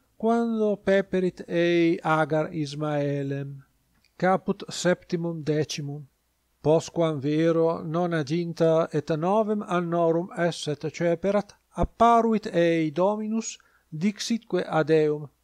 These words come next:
"Ego Deus omnipotens, ambula coram me, et esto perfectus.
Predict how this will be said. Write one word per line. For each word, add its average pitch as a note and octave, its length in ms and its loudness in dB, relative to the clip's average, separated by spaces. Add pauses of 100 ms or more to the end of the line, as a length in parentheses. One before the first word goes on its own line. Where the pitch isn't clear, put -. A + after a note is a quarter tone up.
(480)
"Ego E3+ 400 2
Deus F3 500 0
omnipotens, D3+ 880 -4 (400)
ambula E3 680 2
coram D#3 520 0
me, D#3 260 -6 (280)
et D#3+ 180 -2
esto F3 440 0
perfectus. D#3 880 -6